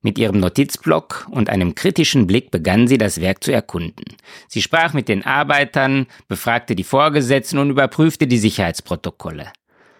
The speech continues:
Alles schien in Ordnung zu sein. Doch Julia hatte ein Bauchgefühl, dass da etwas nicht stimmte.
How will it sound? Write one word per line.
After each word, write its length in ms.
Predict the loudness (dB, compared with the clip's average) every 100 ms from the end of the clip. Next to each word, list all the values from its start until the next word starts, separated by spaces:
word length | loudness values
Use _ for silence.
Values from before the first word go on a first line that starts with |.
| _ _ _
Alles 540 | 0 2 2 -2 -8
schien 240 | -6 2 2
in 160 | 4
Ordnung 400 | 2 0 -4 -12
zu 120 | -10
sein. 400 | -10 -10 -12 -14 -18 _ _
Doch 140 | -4
Julia 680 | 2 4 4 4 4 2 -2 -10 -20
hatte 260 | -6 -2 0
ein 200 | 0 0
Bauchgefühl, 840 | 2 0 0 -4 -2 2 2 2 -4 _
dass 200 | -4 -2
da 120 | -2
etwas 360 | -2 -2 -4 -2
nicht 240 | -6 -6
stimmte. 500 | -6 -4 -6 -10 -16